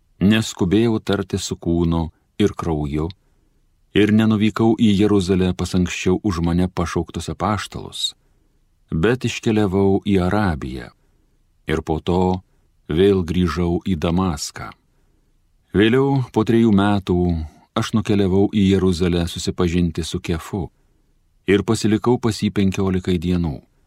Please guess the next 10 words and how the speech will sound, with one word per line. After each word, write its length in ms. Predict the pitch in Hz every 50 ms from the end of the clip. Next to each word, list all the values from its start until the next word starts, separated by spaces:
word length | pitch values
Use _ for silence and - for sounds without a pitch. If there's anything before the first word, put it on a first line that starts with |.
| _ _ _ _ _ _ _ _ _ _ _ _
Kitų 300 | - 110 101 - 131 139
apaštalų 520 | 127 127 127 127 123 - - - 113 110 113
man 260 | 104 107 110 110 104 110
neteko 440 | 113 - - 117 110 95 - - -
pamatyti, 640 | - 65 69 67 - - 64 62 60 - - 65 - - _ _ _ _ _ _ - -
tik 140 | 92 -
tai 160 | - - 95 92
Viešpaties 600 | 80 90 98 98 - - 92 87 - 90 85 82
brolį 560 | 80 78 87 87 87 87 82 82 82 76 78 - -
Jokūbą. 800 | - 85 82 82 78 - - - - 101 87 76 65 64 52